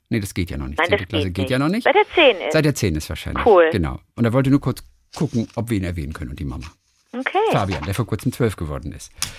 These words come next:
Speaker 1: Martin, Martin Krämer ist begeisterte Museumsbesucherin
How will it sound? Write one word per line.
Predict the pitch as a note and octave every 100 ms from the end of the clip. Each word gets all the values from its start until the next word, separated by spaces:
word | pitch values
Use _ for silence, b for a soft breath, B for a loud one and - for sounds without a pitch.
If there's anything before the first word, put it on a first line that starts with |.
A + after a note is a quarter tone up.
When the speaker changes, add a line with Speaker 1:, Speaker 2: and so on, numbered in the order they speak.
| B B B B
Speaker 1:
Martin, | C#3 D3 A#3 B3+ G#2 D3+ - _ - -
Martin | B2+ B2+ - A3 G#3 C#3+
Krämer | - D#3+ F2+ D#3 -
ist | C#3+
begeisterte | C#3+ C3+ F#3 - D3 C3
Museumsbesucherin | A#2 G#2 D#2+ - D2 C#2 C#2 C#2 D3+